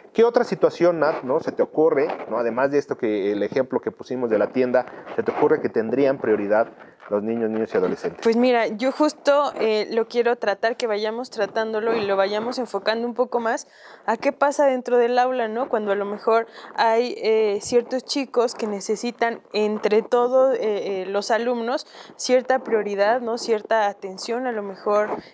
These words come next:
Speaker 2: en, en algunas cuestiones, ¿no? que nos podemos encontrar, a lo mejor puedan ser de aprendizaje, de lenguaje,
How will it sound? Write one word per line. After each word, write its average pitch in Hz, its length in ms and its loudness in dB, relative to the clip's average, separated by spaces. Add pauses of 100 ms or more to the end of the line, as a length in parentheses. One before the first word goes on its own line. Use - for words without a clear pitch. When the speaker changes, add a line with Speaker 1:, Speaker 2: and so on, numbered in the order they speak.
Speaker 2:
en, 220 300 -2
en 196 380 -2
algunas 226 480 0
cuestiones, 226 760 0
¿no? 220 220 -2
que 220 120 -2
nos 202 180 -2
podemos 214 480 0
encontrar, 208 440 0
a - 40 2
lo 226 80 0
mejor 202 240 -2
puedan 214 220 0
ser 202 240 2 (320)
de 208 100 2
aprendizaje, 208 1000 2
de 202 140 0
lenguaje, 196 1040 0